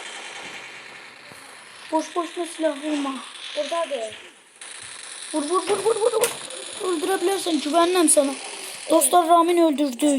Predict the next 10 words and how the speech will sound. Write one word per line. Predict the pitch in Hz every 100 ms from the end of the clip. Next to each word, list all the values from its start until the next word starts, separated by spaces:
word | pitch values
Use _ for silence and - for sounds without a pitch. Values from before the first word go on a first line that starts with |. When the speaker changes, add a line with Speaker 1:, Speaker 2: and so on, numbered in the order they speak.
| 233
Speaker 1:
Yey. | 302 302 285 254 - - - - - - - - -
İki | - 370
nəfər | 349 349 330
qaldı, | 302 277 262
dostlar, | 285 - 311 294
öldürəcəyik. | 302 254 294 302 311 330 359 339 - - - _ _ -
Ah! | 339 349 381 381 - - _ _ _ _ _ _ _ _ _ _ _ _ _ - - - - - - - - - - - - - - - - - - - - - - - - - - _ _ _ -
Bu | 294
oyunu | 302 294
udmalıyıq. | 294 277 285 285 294 277 254